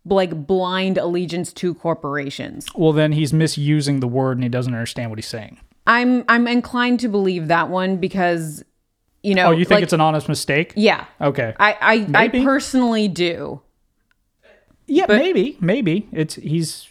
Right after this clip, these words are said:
Speaker 2: he's made them before, l-, a lot on
Speaker 1: 'Cause, like,
Speaker 2: Twitter.
Speaker 1: you're not a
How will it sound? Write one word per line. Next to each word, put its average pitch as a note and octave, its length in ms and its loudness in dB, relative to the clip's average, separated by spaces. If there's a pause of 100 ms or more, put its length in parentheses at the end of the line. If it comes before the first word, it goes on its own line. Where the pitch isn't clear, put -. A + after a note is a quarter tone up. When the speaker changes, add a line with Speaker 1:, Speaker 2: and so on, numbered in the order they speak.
Speaker 2:
he's D3+ 260 -2
made D#3+ 240 0
them D#3+ 160 2
before, D#3 580 0 (300)
l-, C3+ 220 -10
a C#3+ 80 -4
lot C#3 480 0
on C3 160 0
Speaker 1:
'Cause, C4 120 6
like, - 120 6
Speaker 2:
Twitter. C3 140 0
Speaker 1:
you're G#3+ 60 2
not G#3 200 4
a F#3+ 200 2